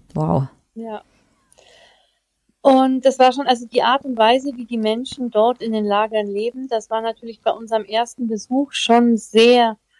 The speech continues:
Speaker 2: bedrückend und auch verstörend. Ich habe mir das jetzt in den letzten Monaten, als in Deutschland die Empörung so groß war über das Flüchtlingslager in Moria, ist mir das bewusst geworden,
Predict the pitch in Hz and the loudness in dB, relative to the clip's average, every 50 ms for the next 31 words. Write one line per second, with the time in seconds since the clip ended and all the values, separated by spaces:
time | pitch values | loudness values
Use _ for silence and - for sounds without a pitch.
0 | _ _ _ _ _ - 220 - - 226 240 277 269 _ - 220 196 196 196 190 | _ _ _ _ _ -4 -2 0 2 2 2 2 2 _ -4 -4 -4 -4 -4 -10
1 | _ - - - 233 220 220 - - - 196 208 220 - _ _ - - 214 202 | _ -14 -8 -4 -2 -2 -2 0 2 2 2 2 0 -2 _ _ -4 -2 -2 -2
2 | - - - _ 214 233 254 262 233 214 214 233 254 269 _ _ _ _ _ _ | -2 -10 -6 _ 2 2 2 2 0 -2 -4 -8 -12 -14 _ _ _ _ _ _
3 | _ _ _ _ _ _ - 233 196 240 233 233 233 226 233 226 220 - 214 226 | _ _ _ _ _ _ -10 0 2 2 2 2 2 2 0 -2 -2 -4 -4 -2
4 | 247 277 277 _ - - _ _ - - 233 220 220 220 220 214 214 214 214 214 | -2 -2 -4 _ -20 -20 _ _ -14 -8 -6 -6 -6 -6 -8 -10 -10 -8 -8 -6
5 | 208 220 214 214 233 247 247 - - - 220 208 208 220 240 240 247 240 240 247 | -6 -4 -2 -2 -2 -2 -4 -6 -8 -6 -4 -2 -2 -2 -2 -2 -2 -2 -2 -4
6 | 247 _ - 247 247 247 247 247 - _ - 220 220 214 214 208 208 208 208 214 | -6 _ -10 -8 -8 -8 -10 -12 -16 _ -6 -4 -2 0 2 2 2 2 0 -2
7 | 214 208 - - - - - 220 208 202 208 214 233 240 240 - 226 220 220 - | -4 -6 -12 -20 -18 -10 -6 -6 -2 2 4 4 4 4 2 0 -2 -2 -2 -4
8 | _ - - 226 208 - - - 233 254 269 254 240 247 240 233 214 - 233 208 | _ -10 -10 -8 -10 -4 -2 2 4 4 4 4 2 -2 -4 -4 -6 -8 -10 -8
9 | - 202 202 220 240 254 - - _ 208 208 214 226 240 240 _ _ _ _ _ | -4 0 0 2 0 0 -4 -6 _ 0 0 0 -2 -4 -8 _ _ _ _ _
10 | _ _ _ _ _ 240 233 226 214 220 220 220 220 214 214 - - 240 254 247 | _ _ _ _ _ -4 -4 -2 2 2 2 2 2 -2 -4 -4 -6 -6 -6 -6
11 | - - 226 220 214 - - 214 208 214 208 220 214 - 214 202 196 214 240 269 | -6 -4 -4 -4 -4 -2 0 2 2 2 0 -2 -4 -4 -4 -4 -2 0 0 0
12 | 277 269 214 208 196 202 208 220 - 220 - - 220 220 214 214 208 214 208 - | 0 0 -2 0 0 0 0 -2 -4 -6 -8 -4 -4 -2 0 0 -2 -2 -4 -12
13 | - - _ _ - 214 196 214 262 277 269 - _ - 233 196 190 196 202 208 | -20 -20 _ _ -6 -6 0 0 -2 -2 -2 -6 _ -6 -6 -2 2 2 2 2
14 | 220 226 240 262 254 | 2 0 -4 -6 -8